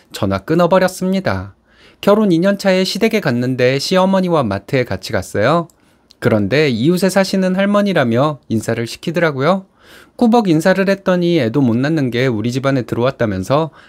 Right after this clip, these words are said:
아주 큰일이라고 하시더군요. 제 면전에 대고 저를 그렇게 소개하는 시어머니에게 화가 나서 무슨 말을 해야 할지 생각하고 있는데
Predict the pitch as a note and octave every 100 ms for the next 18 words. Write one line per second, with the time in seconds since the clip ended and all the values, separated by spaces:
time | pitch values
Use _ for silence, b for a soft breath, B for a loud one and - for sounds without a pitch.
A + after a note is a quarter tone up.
0 | B G#2 G#2 - - F#3+ G3 G3 E3+ C3+
1 | C#3+ - C#3+ G#2+ G2+ D3+ F3 - b b
2 | - A3 F3+ F#3 A3+ A3+ A3 G3+ E3 E3
3 | F3 C#3 B2+ C#3+ B2+ C3 D3+ D3 F3+ G3+
4 | F#3 F3+ F3+ G3 G3 G3 F#3 D#3 A#2+ B2
5 | E3 F3+ D3+ A2+ G#2 B2+ B2 G#2+ C#3+ A3
6 | A3 G3+ F#3+ G#3+ A3 G#3 G#3 D3 G3 G3+
7 | G#3+ F3 C#3 G2 F#2+ F#2+ C#3 B2+